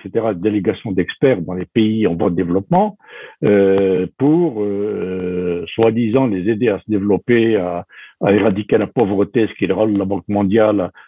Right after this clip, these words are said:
à jouer le même jeu économique, et cetera, ce qui est le, le, du Fonds monétaire à prêter, et cetera. Eh bien, ils y vont, et c'est eux qui dictent à des États d'abord corrompus, pourris, dont les chefs d'État sont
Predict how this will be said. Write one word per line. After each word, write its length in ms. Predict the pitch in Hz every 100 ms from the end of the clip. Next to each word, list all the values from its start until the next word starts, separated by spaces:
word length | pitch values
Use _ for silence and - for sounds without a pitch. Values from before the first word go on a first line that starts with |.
| _ -
à 720 | 107 107 101 95 92 90 87
jouer 320 | 82 113 117
le 100 | 104
même 200 | 107 110
jeu 200 | 101 110
économique, 540 | 107 - 104 101 104 95
et 80 | -
cetera, 340 | 95 92 104
ce 80 | 101
qui 100 | -
est 40 | 101
le, 80 | 82 101 95 - -
le, 200 | 107 101 98
du 140 | 92
Fonds 160 | - 107
monétaire 560 | 107 104 92 117 113
à 80 | 92 -
prêter, 500 | 95 107 - 110 110
et 60 |
cetera. 380 | - 87 123 202 - - -
Eh 60 | 90
bien, 180 | 120
ils 300 | 110 95 85
y 40 | 90
vont, 340 | 120 220 240 _ _ _ _
et 100 | 156 -
c'est 180 | 98 - 220
eux 140 | 233 -
qui 120 | 98
dictent 520 | 90 254 - - - - _ _ -
à 100 | 107
des 260 | 113 107
États 360 | 123 - 113 87
d'abord 420 | 87 123 123 113 -
corrompus, 640 | 104 90 95 95 175 202 -
pourris, 600 | 117 104 95 135 208 226 - - _
dont 320 | 92 95 139 120
les 160 | 107
chefs 240 | - 110 90
d'État 300 | 101 110 95
sont 200 | 92